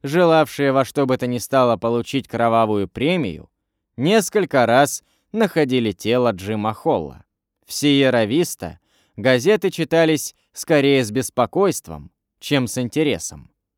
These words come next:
Женщины были напуганы. Судья Скотт подсмеивался над ними, но напрасно, так как Джим Холл сидел на скамье подсудимых как раз в последние дни службы Скотта и был приговорен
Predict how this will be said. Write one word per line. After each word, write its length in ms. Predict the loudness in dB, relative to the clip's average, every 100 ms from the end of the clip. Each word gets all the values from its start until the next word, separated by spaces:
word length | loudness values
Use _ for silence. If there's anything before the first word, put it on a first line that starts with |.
| _ _ _ _ -12
Женщины 680 | -2 0 0 -2 -2 -2
были 220 | 0 0
напуганы. 720 | 0 -2 -2 -4 -4 -8 -16 _ _ _ _
Судья 540 | -4 0 2 2 2 0
Скотт 460 | -2 0 0 -2 _ _ _
подсмеивался 920 | 2 2 0 -2 0 0 -2 -4 -4
над 220 | -4 -4 -4
ними, 360 | -6 -8 -18 _ _ _ _ -10
но 240 | -2 0
напрасно, 720 | 2 2 2 -2 -4 -16 -20 _ _ _ _ _ _ 0
так 240 | 0 2
как 240 | 0 -2
Джим 300 | -4 -4 -4
Холл 440 | -4 0 2 2 -4 _ _ _
сидел 480 | -6 0 2 2 2
на 100 | 0
скамье 400 | -2 -2 0 0
подсудимых 680 | -2 -4 -4 -2 -2 -2 -2
как 220 | -4 0
раз 360 | 0 0 -2 -16 _ _ _
в 40 |
последние 760 | 2 2 0 -2 0 -2 -4 -4
дни 220 | -4 -6
службы 500 | -6 -6 -6 -6 -6
Скотта 640 | -6 -2 -2 -2 -10 -20 _ _ _ _ _
и 140 | -2 0
был 240 | 2 0
приговорен 880 | -2 -4 -2 -2 0 0 -2 -4